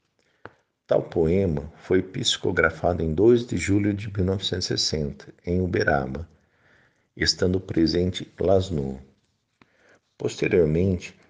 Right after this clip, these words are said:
foi incluído no livro Parnaso, de Além Túmulo. O certo é que, em mil novecentos e quarenta e quatro, ingressa ele no quadro social do Grêmio Espírita de Beneficência,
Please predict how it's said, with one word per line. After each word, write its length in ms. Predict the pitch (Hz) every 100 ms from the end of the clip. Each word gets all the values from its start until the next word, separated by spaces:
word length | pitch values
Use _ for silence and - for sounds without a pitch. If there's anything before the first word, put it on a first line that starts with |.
| _
foi 260 | _ - 120
incluído 480 | 135 113 110 117 117
no 180 | 107 95
livro 420 | 87 104 101 -
Parnaso, 840 | - 92 104 82 82 85 - - - _ _ _ -
de 100 | 85
Além 280 | 80 101
Túmulo. 580 | 101 98 80 76 65 67 76 _ _ _ _ _ _ _ _ _ _ _ _
O 140 | 113 98
certo 540 | - 117 120 - 110
é 60 | -
que, 180 | -
em 300 | 87 - -
mil 160 | 107 131
novecentos 440 | 127 101 - 87
e 40 | 82
quarenta 340 | 82 71 73
e 40 | -
quatro, 540 | - 78 85 - - - _ _ _ _
ingressa 560 | - 87 95 113 113 85
ele 240 | 92 98
no 180 | 98 90
quadro 420 | - - 113 117
social 600 | 107 - - - 87 92
do 160 | 98 87
Grêmio 360 | 85 95 104 104
Espírita 600 | - - 98 107 104 101
de 100 | 95
Beneficência, 1080 | 95 101 98 - - - 76 71 - -